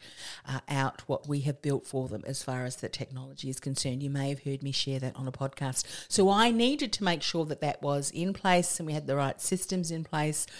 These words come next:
and that all set up, which we have been able to do, which is exciting. Then looking at team, I, you know, was looking at, well, who's supporting in my,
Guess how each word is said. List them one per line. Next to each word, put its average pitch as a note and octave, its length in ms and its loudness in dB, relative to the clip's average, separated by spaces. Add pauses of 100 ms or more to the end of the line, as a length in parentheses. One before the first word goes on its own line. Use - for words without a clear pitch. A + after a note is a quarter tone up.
(340)
and D#3 120 2
that C#3+ 120 4
all C#3+ 100 4
set D3 240 2
up, - 180 -2
which D#3+ 320 0 (100)
we C#3+ 280 0
have C3+ 340 -2
been C#3+ 140 -2
able C#3 240 0
to C#3 80 0
do, C#3 260 0
which C3 200 -2
is C#3 100 0
exciting. D3 640 0 (520)
Then C4+ 520 8 (120)
looking D#4 640 2
at G#3+ 300 0
team, F3+ 680 4 (760)
I, G3 200 10
you D#3+ 260 4
know, G3+ 200 8
was F3 380 2
looking F#3+ 280 2
at, D#3+ 80 6
well, F3 120 4
who's C4 300 4
supporting G3+ 440 4
in G3 100 2
my, F#3 220 2